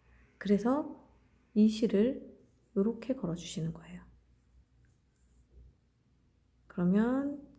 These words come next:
걸린 모양이 이렇게 걸리게 됩니다. 자, 이렇게, 이렇게 걸리게 돼요. 다시 한번 보여드릴게요. 검지손가락을 뒤에서 실 앞으로 걸어서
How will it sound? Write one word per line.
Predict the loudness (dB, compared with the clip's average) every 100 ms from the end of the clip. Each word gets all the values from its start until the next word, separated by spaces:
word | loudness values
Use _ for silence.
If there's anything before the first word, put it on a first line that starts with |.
| -20
걸린 | -2 2 6 6
모양이 | 4 2 2 2 0 -4 -12 -20 _ -2
이렇게 | 0 0 -2
걸리게 | -4 -4 -4 -4
됩니다. | -4 -6 -8 -12 _ _ _ _ _ _ _ _ _ _ _ _ _ _ _ _ _ _ _ _ _ _ _ _ _ _ _ _ _ _ _
자, | -20 -20 _ _ _
이렇게, | -20 -16 -10 -8 -10 -18 _ -6
이렇게 | -6 -4 -6 -6
걸리게 | -8 -8 -6
돼요. | -8 -14 -14
다시 | -4 -2 0
한번 | 0 2
보여드릴게요. | -2 -4 -8 -6 -4 -4 -6 -20 -20 _ _ _
검지손가락을 | 0 4 4 4 2 2 2 4 4 2 0 -6 -16 -20 -20 _ _
뒤에서 | -4 2 4 4 2 2 0
실 | -2 -2
앞으로 | -4 -6 -4 -4
걸어서 | -2 -2 -2 -2 -4 -4 -8